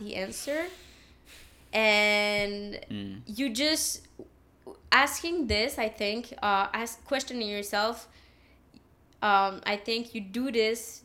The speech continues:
Speaker 1: to wish to change the situation. You wish it could be a different situation,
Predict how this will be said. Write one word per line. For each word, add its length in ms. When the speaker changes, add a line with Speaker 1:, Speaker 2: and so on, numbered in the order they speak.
Speaker 1:
to 160
wish 540
to 120
change 440
the 100
situation. 920
You 200
wish 300
it 540
could 220
be 120
a 40
different 480
situation, 840